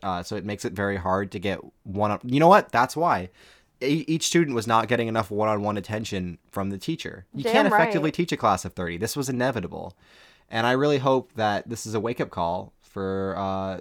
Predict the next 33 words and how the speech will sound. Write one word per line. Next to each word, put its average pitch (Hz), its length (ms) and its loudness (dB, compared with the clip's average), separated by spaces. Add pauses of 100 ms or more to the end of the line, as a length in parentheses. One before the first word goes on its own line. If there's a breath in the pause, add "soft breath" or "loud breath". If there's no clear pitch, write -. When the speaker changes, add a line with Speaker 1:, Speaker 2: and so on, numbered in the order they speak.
Speaker 1:
you 107 160 -12
know, 95 140 -4
whoever 107 400 -2
is 101 160 -4
running 101 520 -4 (400)
the 104 420 -2
<laughs> - 40 -20
bomb-making 101 640 0
education 95 560 -6
classes, 92 640 -6 (100)
uh, 98 380 -6
for 95 140 -14
the 117 80 -10
Taliban. - 580 -4
Speaker 2:
Do 262 140 -8
you 262 100 -6
think 320 180 -4
when 320 160 -4
people 262 360 -6
sign 214 360 -2
up 214 240 -6
for 226 140 -4
a 208 60 -4
bomb-making 196 680 -10
class, 226 260 -6
if 233 200 0
you 226 120 -6
even 214 180 -8
have 208 180 -8
to 220 80 -10
sign 190 320 -14
up, 196 280 -10 (120)
that 208 480 2